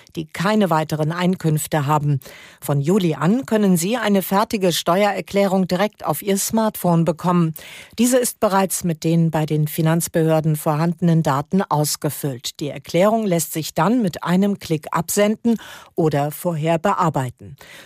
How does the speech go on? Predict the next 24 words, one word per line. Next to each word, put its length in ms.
Zu 100
Beginn 400
können 400
von 220
der 100
neuen 280
Funktion 560
rund 320
elf 300
Komma 300
fünf 380
Millionen 640
Steuerpflichtige 1000
profitieren. 800
Schrittweise 680
soll 160
die 140
Anwendung 640
dann 240
auf 240
andere 400
Gruppen 360
erweitert 580
werden. 260